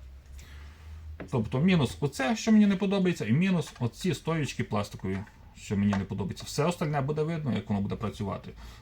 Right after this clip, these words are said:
В принципі, діоди Sharp, вони працюють, проблем з ними в загальному немає. Акумулятори тут хороші, е, кейс хороший,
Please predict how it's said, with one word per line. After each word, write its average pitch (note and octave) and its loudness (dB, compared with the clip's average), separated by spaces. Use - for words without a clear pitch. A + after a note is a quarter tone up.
В - -20
принципі, C#3 0
діоди A#2 4
Sharp, D3+ 2
вони G2+ 0
працюють, G#3+ 2
проблем A2+ 4
з A2 4
ними A#2 8
в G#2 0
загальному G#2+ 6
немає. G#2 6
Акумулятори C#3+ 4
тут - -4
хороші, A#3+ 0
е, G#2 4
кейс E3+ 4
хороший, F#3+ 4